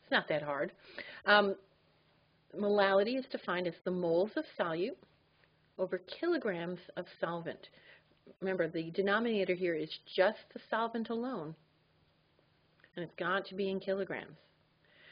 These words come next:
So if you've got grams, remember you have to divide by a thousand to get kilograms.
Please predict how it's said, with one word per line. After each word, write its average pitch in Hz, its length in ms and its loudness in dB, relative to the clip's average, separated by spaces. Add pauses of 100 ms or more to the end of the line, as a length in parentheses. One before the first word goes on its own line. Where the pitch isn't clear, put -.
(260)
So 156 80 -2
if 147 160 -8
you've 220 120 -2
got 208 240 6
grams, 214 520 0 (160)
remember 180 220 -2
you 175 40 4
have 170 120 0
to 180 60 -2
divide 175 380 2
by 185 200 4
a 180 100 4
thousand 185 640 -6 (960)
to - 120 -20
get - 200 -4
kilograms. 165 500 -6